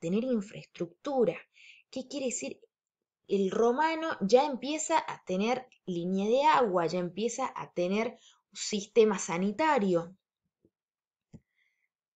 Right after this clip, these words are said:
Vamos, van a aparecer el anfiteatro, que ya lo vamos a ver después.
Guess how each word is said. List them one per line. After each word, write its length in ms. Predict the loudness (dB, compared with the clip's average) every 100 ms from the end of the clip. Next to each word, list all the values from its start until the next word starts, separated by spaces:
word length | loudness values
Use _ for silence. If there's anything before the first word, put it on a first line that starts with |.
| _
Vamos, 680 | 6 8 10 8 4 0 -8 0
van 340 | 4 4 4
a 80 | 4
aparecer 540 | 6 6 6 4 4
el 120 | 4 4
anfiteatro, 1040 | 2 0 -2 4 6 6 2 2 0 -2
que 100 | -4
ya 120 | 0
lo 140 | 2 2
vamos 200 | 0 -2
a 60 |
ver 180 | 2 2
después. 480 | 0 2 2 2